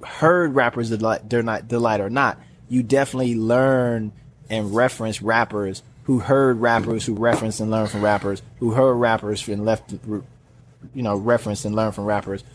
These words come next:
who were directly influenced by songs like Rapper's Delight. So I could, I could see that from, even if you weren't aware of it directly, you are indirectly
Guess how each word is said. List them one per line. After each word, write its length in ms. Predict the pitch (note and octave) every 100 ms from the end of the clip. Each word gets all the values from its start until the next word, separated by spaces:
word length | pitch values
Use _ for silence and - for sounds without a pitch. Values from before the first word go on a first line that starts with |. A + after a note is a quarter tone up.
| - -
who 140 | C#3 C3+
were 120 | B2
directly 600 | A#2+ A2+ C3 C3+ B2 G#2
influenced 680 | A2+ A2 B2 A2+ G2+ - - - -
by 200 | G#2+ G#2+
songs 360 | G2+ A#2 A2 G2+
like 140 | G2 F#2
Rapper's 340 | G2 F2+ F#2
Delight. 260 | F2+ D2 - - _ _ -
So 120 | C3
I 180 | A#2 D#3
could, 160 | D3+ - C#3+
I 120 | C#3+
could 140 | D3
see 200 | - D3
that 240 | C#3+ C#3 -
from, 460 | C3+ B2 A#2 A2 -
even 320 | D3 D#3+ D3
if 140 | C3+ C#3+
you 160 | D3+
weren't 240 | C#3 C3+ B2
aware 340 | A#2+ B2+ B2
of 100 | A2
it 80 | G2+
directly, 480 | G2+ A2 C3 A#2 G#2
you 280 | A2+ B2+ -
are 320 | A#2+ A#2 G#2+ - _ -
indirectly 960 | D3 G3+ E3+ C3+ B2 A#2+ A2 G#2+ F2+